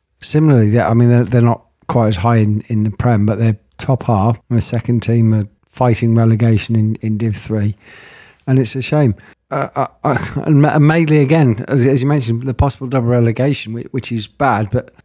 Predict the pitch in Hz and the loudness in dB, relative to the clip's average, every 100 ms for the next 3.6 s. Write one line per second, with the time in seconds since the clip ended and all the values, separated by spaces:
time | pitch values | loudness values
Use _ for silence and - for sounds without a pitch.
0 | _ 147 156 139 147 147 143 165 147 131 | _ -4 -4 -4 -6 -6 -4 0 0 0
1 | 135 131 151 127 143 135 156 151 127 135 | 0 0 -2 0 -2 0 0 2 2 0
2 | 123 135 127 - _ 120 - 135 123 - | -2 -2 -2 -6 _ -16 -2 -2 -2 -4
3 | 120 117 117 113 113 104 | -4 -2 -4 -4 -6 -8